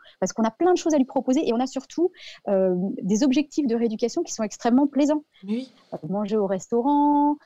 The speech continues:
Speaker 2: Oui.
Speaker 1: euh, aller dans la pâtisserie à côté du cabinet, s'acheter, euh, un, un dessert, et cetera. Et d'ailleurs, moi, je commence souvent par là, hein, quand, euh, dès que ça commence à être un tout petit peu mieux, euh,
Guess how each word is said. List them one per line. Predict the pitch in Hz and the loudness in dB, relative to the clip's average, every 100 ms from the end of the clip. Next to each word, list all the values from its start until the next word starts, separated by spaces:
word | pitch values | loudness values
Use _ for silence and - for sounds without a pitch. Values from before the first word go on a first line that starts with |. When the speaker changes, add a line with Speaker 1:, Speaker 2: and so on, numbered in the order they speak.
| 214 | -8
Speaker 2:
Oui. | 185 | -4
Speaker 1:
euh, | 190 220 | -2 0
aller | 220 240 | 0 0
dans | 214 202 | 0 -2
la | 202 | -4
pâtisserie | 233 - - - | -4 -6 -8 -4
à | 220 | -2
côté | 226 226 | 0 0
du | 202 208 | -2 -2
cabinet, | 220 185 208 233 | -2 0 0 -2
s'acheter, | 233 175 - 226 226 | -2 -6 -4 0 2
euh, | 196 - - - | 2 0 -14 -4
un, | 185 185 | -2 0
un | 202 | 2
dessert, | 196 190 254 269 | 2 2 0 0
et | 220 | 0
cetera. | - 220 220 175 - - | -4 -4 -2 -4 -6 -2
Et | |
d'ailleurs, | 190 240 311 | 2 4 4
moi, | 240 | 2
je | - | 2
commence | 226 240 | -2 -2
souvent | - 247 247 | -2 -2 0
par | 247 | 2
là, | 349 | 2
hein, | 311 277 | 2 0
quand, | 233 - | -4 -6
euh, | 208 | -6
dès | 240 | -6
que | - | -6
ça | 240 | -6
commence | 220 233 262 | -2 0 0
à | 214 | -2
être | |
un | 208 196 | -4 -8
tout | 320 | -12
petit | - 262 | -8 -6
peu | - 226 | 0 4
mieux, | 233 320 403 - - - | 6 4 0 -8 -18 -2
euh, | 190 | 0